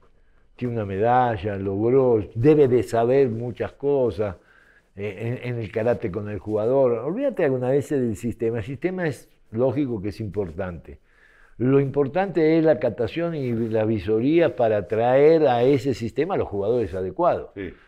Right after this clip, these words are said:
Speaker 1: Porque si estás inventando, no sirve. Por ejemplo, en un, un partido, yo, eh, Ma-, Martino pone los dos nueve que sean Vega y, y, ¿cómo se llama? Lozano.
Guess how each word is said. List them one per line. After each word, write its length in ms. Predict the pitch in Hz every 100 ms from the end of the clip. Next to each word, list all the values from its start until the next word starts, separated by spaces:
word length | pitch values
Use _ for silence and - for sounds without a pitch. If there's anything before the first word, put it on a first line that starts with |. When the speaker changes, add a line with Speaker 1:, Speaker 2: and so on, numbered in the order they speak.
| _
Speaker 1:
Porque 260 | 117 90 101
si 220 | - 107
estás 320 | - 139 -
inventando, 720 | 151 143 156 151 165 180 180
no 180 | 120 104
sirve. 240 | 143 131
Por 120 | 98 104
ejemplo, 280 | 123 113 101
en 80 |
un, 260 | 101 110 120
un 140 | 131 127
partido, 440 | 139 113 156 127
yo, 140 | 98 95 - _ - _ _ _
eh, 320 | 90 85 80 69 87
Ma-, 180 | 95 98 98
Martino 460 | 101 95 117 127 110
pone 240 | 127 131 120
los 160 | 117
dos 220 | 117 127 123
nueve 400 | 127 135 135 101
que 120 | 101
sean 560 | - 110 110 104 98
Vega 420 | 101 123 120 117 104
y, 360 | 98 95 90 82 73 - _ _ _ _ _ _ _ _ -
y, 580 | 92 87 85 85 85 78
¿cómo 180 | 90 85
se 60 |
llama? 560 | 107 117 107 92 87 85
Lozano. 560 | 90 98 - 90 82 69